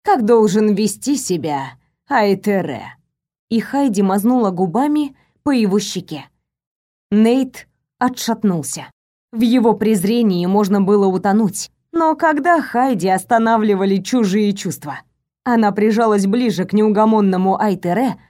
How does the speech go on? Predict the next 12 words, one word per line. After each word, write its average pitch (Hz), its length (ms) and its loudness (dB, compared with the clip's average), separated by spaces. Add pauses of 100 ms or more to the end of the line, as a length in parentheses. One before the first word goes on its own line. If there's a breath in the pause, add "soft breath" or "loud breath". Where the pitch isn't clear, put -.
(340 soft breath)
притянула 320 500 2
его 247 260 2
к 254 60 -6
себе 226 420 0
и 262 180 -2
поцеловала. 208 880 -4 (340)
Губы 196 380 2
Нейта 185 420 -2
горчили, 170 720 -4 (280)
будто 202 480 0
от 180 140 -8
лекарств. - 680 -8